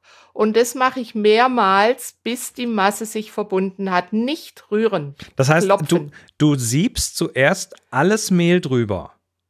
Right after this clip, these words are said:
Speaker 1: Alles Mehl drüber. Man kann Backpulver reinmachen. Die Frage kommt immer wieder,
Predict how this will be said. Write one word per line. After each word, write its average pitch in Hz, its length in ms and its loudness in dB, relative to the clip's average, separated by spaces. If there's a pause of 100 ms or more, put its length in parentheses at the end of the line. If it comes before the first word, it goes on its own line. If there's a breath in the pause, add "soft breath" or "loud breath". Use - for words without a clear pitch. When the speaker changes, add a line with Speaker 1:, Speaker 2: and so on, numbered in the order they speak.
(180)
Speaker 1:
Alles 208 440 2
Mehl 262 300 2
drüber. 262 680 0
Man 214 300 -2
kann 226 300 -2
Backpulver 233 580 -2
reinmachen. 233 520 0
Die 220 120 -2
Frage 214 380 2
kommt 202 280 -4
immer 214 220 0
wieder, 208 240 -2